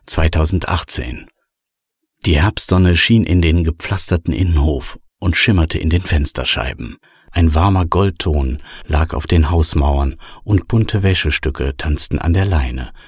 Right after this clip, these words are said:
Eng zusammengerollt schliefen die beiden Katzen unten auf der Ladefläche des Pickups. Chiara wandte ihren Blick vom Fenster, strich die widerspenstigen roten Strähnen aus ihrem Gesicht,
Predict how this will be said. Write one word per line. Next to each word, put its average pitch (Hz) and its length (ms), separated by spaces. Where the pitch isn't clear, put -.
Eng 117 200
zusammengerollt 78 880
schliefen 85 480
die 80 80
beiden 73 320
Katzen 87 500
unten 123 360
auf 95 140
der 113 160
Ladefläche 78 760
des - 240
Pickups. - 720
Chiara 95 460
wandte 90 260
ihren 82 280
Blick 82 200
vom 104 200
Fenster, - 600
strich - 400
die 80 240
widerspenstigen 85 960
roten 85 320
Strähnen 82 540
aus - 200
ihrem 78 300
Gesicht, - 480